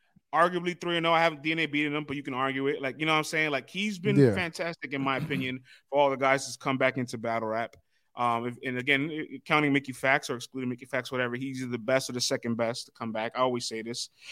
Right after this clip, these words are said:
Speaker 1: but this is his worst performance thus far out of the four he's had. Thus
Speaker 2: Yeah,
Speaker 1: far,
Speaker 2: yeah.
Speaker 1: you know what I'm saying? The intensity wasn't there. The aggression wasn't there. The, he's saying things. His pen is good. His pen is always good, but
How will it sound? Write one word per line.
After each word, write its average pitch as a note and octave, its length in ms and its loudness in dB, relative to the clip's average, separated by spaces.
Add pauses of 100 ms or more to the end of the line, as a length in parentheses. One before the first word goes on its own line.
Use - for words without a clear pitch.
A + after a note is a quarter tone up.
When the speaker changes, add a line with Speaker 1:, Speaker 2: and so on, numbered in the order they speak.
Speaker 1:
but D4 120 0
this F4 160 4
is D4+ 60 2
his C#4 120 4
worst A#3 240 10
performance F#3+ 460 4
thus D3+ 180 4
far C#3 300 6
out B2 60 2
of A#2+ 60 -4
the A#2 60 -10
four A2 300 -6
he's A2+ 180 -14
had. A2 240 -8 (500)
Thus F#3+ 160 8
Speaker 2:
Yeah, D3 80 8
Speaker 1:
far, D#3 260 8
Speaker 2:
yeah. D#3 80 2 (280)
Speaker 1:
you D3+ 100 8
know D3+ 80 12
what C#3+ 60 12
I'm C#3+ 60 6
saying? D3+ 320 4
The B2+ 120 2
intensity G#3 460 0
wasn't F3+ 380 4
there. F3+ 160 4
The D#3+ 120 2
aggression F#3 440 0
wasn't F3 340 -6
there. F3+ 420 -4 (420)
The, C#3+ 180 -2 (320)
he's F3+ 240 -4
saying E3 760 6
things. A#2 260 -8
His B2 120 -10
pen A3 280 2
is D#3+ 140 4
good. D3 320 2
His A#2 140 -12
pen F#3 240 2
is D#3 120 2
always D#3+ 380 2
good, A#2 320 -4
but A#2 200 -4